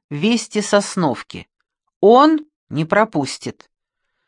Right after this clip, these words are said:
И посмотрела на машинистку, ища у той поддержки. Но Зина не успела ответить. В эту минуту дверь открылась, Никонов, едва попрощавшись с посетителем,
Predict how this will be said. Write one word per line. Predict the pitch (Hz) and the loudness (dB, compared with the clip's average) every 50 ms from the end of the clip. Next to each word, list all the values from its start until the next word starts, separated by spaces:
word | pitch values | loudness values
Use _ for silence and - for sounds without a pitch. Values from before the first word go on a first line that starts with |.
| _ _ _ - | _ _ _ -12
И | 220 | -8
посмотрела | 214 - 233 - - 220 220 208 214 180 190 175 160 156 | -6 -6 -6 -4 -2 -2 -2 -2 -2 -2 -2 0 0 0
на | 151 147 147 | 0 0 -2
машинистку, | 143 139 - - 143 135 143 190 226 208 - - - 143 135 | -4 -4 -4 -6 -6 -4 -2 -2 -4 -6 -8 -8 -6 -6 -4
ища | 131 - - - 180 190 | -4 -4 -4 -2 -2 -2
у | 180 - | -2 -2
той | - - 151 151 | -2 -2 -2 -2
поддержки. | 151 - 147 143 139 - 135 123 104 - - - - - 98 - _ _ _ _ _ _ _ _ _ _ _ _ _ | -2 -4 -4 -6 -4 -6 -6 -4 -4 -4 -4 -6 -6 -10 -16 -20 _ _ _ _ _ _ _ _ _ _ _ _ _
Но | - 175 220 254 | -2 0 2 2
Зина | 247 330 339 339 339 | 2 2 2 4 4
не | 311 311 302 | 4 4 4
успела | 294 302 - - 165 139 123 123 120 | 4 2 -2 -4 -4 -2 -2 -2 -4
ответить. | 117 - 135 127 113 104 - - - - - - _ _ _ - - - - - - | -6 -8 -10 -10 -10 -10 -12 -16 -20 -20 -20 -20 _ _ _ -20 -20 -20 -20 -10 -2
В | 202 | 0
эту | 269 349 339 294 | 2 2 4 2
минуту | 214 190 190 208 220 208 196 180 | 2 2 2 0 0 0 -2 -4
дверь | 151 156 160 170 151 143 | -4 0 0 2 2 2
открылась, | 127 - - - 139 147 196 233 240 240 240 220 - - - - _ - | 0 -2 -6 -4 -2 -2 0 0 0 -2 -4 -6 -8 -12 -16 -18 _ -6
Никонов, | 151 170 208 247 262 - 240 220 226 220 - | -2 0 0 0 0 0 -2 -2 -2 -4 -4
едва | - 143 135 135 135 135 131 | -6 -6 -4 0 0 0 0
попрощавшись | - - 135 - 131 139 143 139 - - 156 143 127 - - - 139 123 - | 0 -4 -6 -4 -4 -4 -4 -4 -4 -2 -2 -2 -2 -2 -4 -8 -8 -8 -8
с | - - | -12 -10
посетителем, | - 139 131 - - 113 - - 233 233 - 262 240 240 240 226 | -10 -10 -8 -8 -10 -10 -6 -4 -4 -4 -2 -2 -2 -2 -2 -2